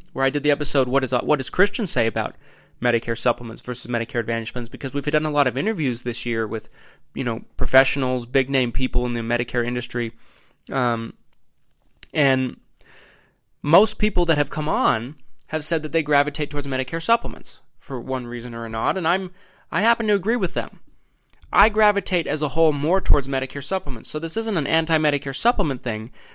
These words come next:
but it's just to understand that they're not perfect. And there are certain circumstances and situations that dictate a person be on a Medicare Advantage plan.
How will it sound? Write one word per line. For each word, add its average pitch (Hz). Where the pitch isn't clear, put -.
but 170
it's 175
just -
to 190
understand 160
that 127
they're 123
not 147
perfect. -
And 151
there 156
are 214
certain 180
circumstances 147
and 123
situations 135
that 123
dictate 131
a 123
person 165
be 127
on 120
a 139
Medicare 120
Advantage 180
plan. -